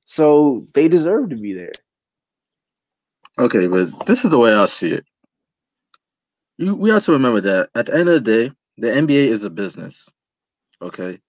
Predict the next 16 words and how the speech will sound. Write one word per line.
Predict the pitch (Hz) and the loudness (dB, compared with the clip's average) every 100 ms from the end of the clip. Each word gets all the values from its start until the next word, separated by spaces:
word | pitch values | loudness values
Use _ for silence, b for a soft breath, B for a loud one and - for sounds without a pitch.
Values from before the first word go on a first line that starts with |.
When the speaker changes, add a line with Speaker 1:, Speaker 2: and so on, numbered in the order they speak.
| _ _ _ | _ _ _
Speaker 2:
So | - - 117 107 | -12 -2 0 0
who | 233 277 | 0 0
would | 226 | 0
you | 190 | -2
rather | 147 143 139 127 | 0 2 2 0
see | 151 | -2
in | 135 | -4
the | 117 | -4
N | 117 | -6
B | 113 107 | -6 -6
A | |
Finals? | - 101 87 - _ | -6 -14 -14 -18 _
The | 92 | -16
Lakers | 82 104 110 98 | -12 -10 -10 -10
versus | 104 - 92 | -10 -10 -12
Nets | 92 127 240 - - - | -8 -6 -6 -8 -20 -20